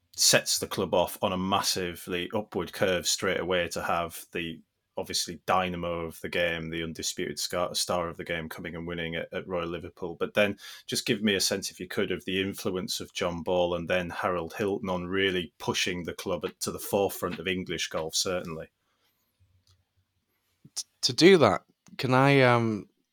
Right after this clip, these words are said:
Speaker 2: c-, go off piece just for a moment and sort of go back through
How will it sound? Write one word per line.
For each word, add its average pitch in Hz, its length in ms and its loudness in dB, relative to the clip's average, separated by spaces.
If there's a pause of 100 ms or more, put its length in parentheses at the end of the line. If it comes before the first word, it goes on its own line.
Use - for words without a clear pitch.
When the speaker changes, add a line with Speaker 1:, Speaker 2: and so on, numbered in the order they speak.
Speaker 2:
c-, - 60 -16 (100)
go 120 180 8
off 123 180 4
piece 110 220 2
just - 220 0
for 110 100 -2
a 104 40 4
moment 104 500 4
and 101 80 -4
sort 104 240 0
of 95 80 -4
go 104 100 2
back 120 400 4
through 104 560 6